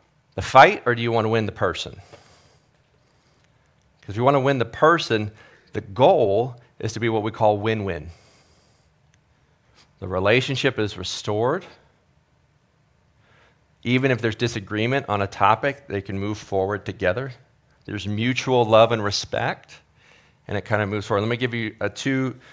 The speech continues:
phrases that will help you. The first one is "I will," or "I feel win," sorry. "I feel win."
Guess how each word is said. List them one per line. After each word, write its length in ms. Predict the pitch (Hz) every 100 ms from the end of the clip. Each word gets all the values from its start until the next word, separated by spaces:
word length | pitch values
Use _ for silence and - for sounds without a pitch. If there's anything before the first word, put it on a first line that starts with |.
| -
phrases 500 | - 135 131 127 123
that 160 | 117 107
will 80 | 104
help 240 | 117 117
you. 200 | 117 123 123 - _ _ _ _ _ _ _ _ _ -
The 80 | 113
first 400 | - 135 143 120
one 160 | 120
is 160 | 113 -
"I 240 | 110 117
will," 420 | 117 110 95 87 85 - _ _ _ _ _ -
or 240 | - 104 90
"I 140 | 107
feel 500 | 101 113 98 95 95 -
win," 260 | 92 82
sorry. 260 | 90 - - - _ _ _ -
"I 140 | 104
feel 440 | - 107 90 92 - _ _ _ _ _ _ - _
win." 240 | - -